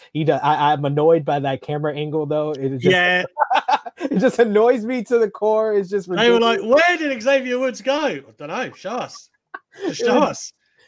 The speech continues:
Speaker 1: just ridiculous, but it, it th-, that was a great, a great gauntlet match. Like, W W E, for all the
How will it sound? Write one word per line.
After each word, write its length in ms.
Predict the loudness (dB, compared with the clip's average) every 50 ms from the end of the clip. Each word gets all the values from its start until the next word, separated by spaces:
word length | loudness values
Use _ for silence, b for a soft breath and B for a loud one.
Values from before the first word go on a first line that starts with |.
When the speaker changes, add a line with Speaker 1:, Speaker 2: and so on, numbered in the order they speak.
| _ _ _ _ _ _ -6
Speaker 1:
just 200 | -4 -4 -4 -4
ridiculous, 720 | -4 -4 0 2 2 2 2 2 0 0 0 0 -2 -2
but 240 | -2 0 0 0 0 -2 0
it, 200 | 2 2 2 2 0
it 180 | -2 -2 0
th-, 200 | 0 -2 -2 -2 -2
that 240 | -2 0 0 0 0
was 160 | -2 -2 0
a 80 | -2 -2
great, 480 | -4 -4 -4 -2 -2 -2 -4 -8 -12 _ -8
a 100 | -8 -8
great 320 | -6 -6 -6 -4 -4 -4 -4
gauntlet 340 | -2 -2 -2 -2 -4 -6 -6
match. 240 | -6 -6 -6 -6
Like, 180 | -6 -8 -8 -4 _
W 180 | 2 2 4 4
W 340 | 2 2 4 2 2 2 0
E, 120 | 0 -2
for 160 | -2 -4 -6 0
all 220 | 4 4 4 4
the 220 | 4 2 0 0